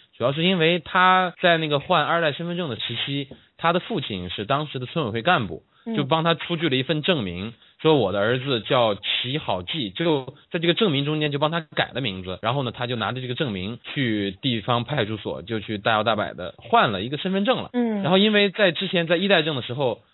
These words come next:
Speaker 1: 那个所，所，所有的那个在逃犯的信息还没有上网，到二代证的时候才完全上网，所以通过换二代证的事儿呢，他一，又改了名字，然后又摆脱了这个网上通缉令。所以这个真的是，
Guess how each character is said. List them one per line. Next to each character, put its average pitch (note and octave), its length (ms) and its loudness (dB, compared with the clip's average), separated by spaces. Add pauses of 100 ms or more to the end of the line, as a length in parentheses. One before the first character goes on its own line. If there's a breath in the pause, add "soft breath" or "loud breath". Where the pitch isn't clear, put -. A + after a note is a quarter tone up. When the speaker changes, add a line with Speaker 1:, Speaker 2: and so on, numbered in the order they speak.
(100)
Speaker 1:
那 C#3+ 180 -4
个 G#2 920 2
所， A#2 180 -2
所， A#2+ 260 -8
所 C3 140 -2
有 C3 120 2
的 G#2+ 100 -2
那 A#2 80 -4
个 G#2+ 80 -4
在 A#2+ 180 0
逃 A2 180 -2
犯 C3 160 -2
的 A2 60 -4
信 A2 220 -6
息 B2 220 -6
还 A2+ 140 -4
没 B2+ 80 -4
有 G#2+ 140 -4
上 G#2 300 -2
网， B1 280 -10
到 C#3+ 80 4
二 F3 240 4
代 A#2+ 120 2
证 A#2+ 160 -4
的 F#2+ 40 -8
时 A#2 60 -10
候 G2+ 120 -6
才 G#2+ 380 -4
完 G2+ 160 -2
全 A2+ 200 -6
上 G#2+ 220 -2
网， C#2 200 -12
所 D3 160 0
以 C3 140 0 (440 soft breath)
通 D3+ 140 -4
过 C3+ 220 2 (360)
换 C#3 140 2
二 C3+ 80 4
代 C3+ 100 2
证 D3 140 -2
的 G2+ 80 -2
事 A#2 120 -2
儿 G#2 80 0
呢， F2+ 100 -4
他 A#2 160 -2
一， C3 260 -4
又 C3+ 160 0
改 F2+ 160 -2
了 F2+ 80 -6
名 G#2+ 220 -4
字， G#2 160 -4
然 F#2 140 -4
后 G#2+ 120 -4
又 A2 120 0
摆 F2+ 220 -4
脱 A2 160 -4
了 G2 160 0
这 G2+ 140 -8
个 G2 120 0
网 F#2 180 -4
上 G#2+ 180 -4
通 A2+ 180 -6
缉 A2+ 120 -2
令。 A2 160 -2 (340)
所 G3+ 120 2
以 F3+ 40 2
这 D4+ 140 2
个 F#3 100 4
真 D#3+ 140 2
的 D#3+ 100 0
是， A#2 360 2